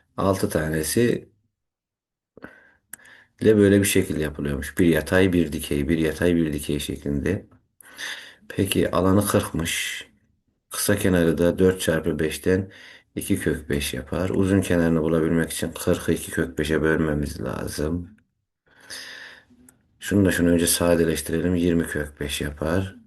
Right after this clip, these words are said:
Biz payda da karekökü hiç sevmeyiz. Hemen karekökle genişletiriz ki kurtuluverelim. Yirmi kök beş bölü normal beş yapar. Şununla da şu sadeleşir.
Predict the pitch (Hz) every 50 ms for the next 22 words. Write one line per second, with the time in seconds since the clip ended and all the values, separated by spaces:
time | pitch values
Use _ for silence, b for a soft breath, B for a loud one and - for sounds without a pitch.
0 | _ - - 87 - - - _ _ - - - - 95 92 87 85 85 78 87
1 | - - 87 82 82 82 87 78 82 85 82 87 82 - - - 85 82 82 80
2 | 78 76 73 76 82 82 - 85 82 85 82 80 80 - 82 78 78 78 80 76
3 | - - 78 78 80 80 80 80 - - 85 82 - - - 95 95 - - -
4 | 95 98 95 98 B B B B B B B B B B B - - - - -
5 | - - 82 87 90 87 82 76 78 78 73 82 90 104 101 101 B B B B
6 | B B B B B B - 90 95 92 90 98 95 95 - 90 87 - - -
7 | 90 90 92 92 - - - 85 82 80 78 87 95 107 110 104 98 90 82 85
8 | 85 85 80 80 80 85 90 92 92 82 82 80 80 85 87 - - - - -
9 | - - - 73 73 71 - 76 78 82 95 98 98 - - - 98 95 85 76
10 | 73 76 73 - - - 92 90 85 73 76 76 82 80 - - 110 107